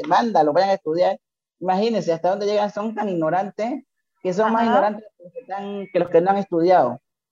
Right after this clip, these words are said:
Speaker 1: Porque los que
Speaker 2: Ajá.
Speaker 1: están en primera línea, no se crean que todos son ignorantes. Allá hay gente que tiene
Speaker 2: No.
Speaker 1: poder y que, y que, y que tiene su,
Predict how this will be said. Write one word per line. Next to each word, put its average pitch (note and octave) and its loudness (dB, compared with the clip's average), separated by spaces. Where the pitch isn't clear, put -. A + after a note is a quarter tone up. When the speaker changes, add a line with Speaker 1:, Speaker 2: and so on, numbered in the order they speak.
Speaker 1:
Porque A#3 2
los - 2
que - 4
Speaker 2:
Ajá. A3+ 0
Speaker 1:
están A3 -2
en - -20
primera G3 2
línea, G#3 -2
no G#3 -4
se A3+ -6
crean F4 -2
que G3 -2
todos G3 0
son F#3+ 0
ignorantes. E3+ -2
Allá F3+ 0
hay A#3 4
gente A#3 0
que G#3+ 0
tiene C4+ 2
Speaker 2:
No. - 0
Speaker 1:
poder F#3+ -2
y D#3+ -16
que, F3+ -6
y F3+ -10
que, F3+ -4
y E3 -8
que F3+ 2
tiene G#3+ 2
su, E3 0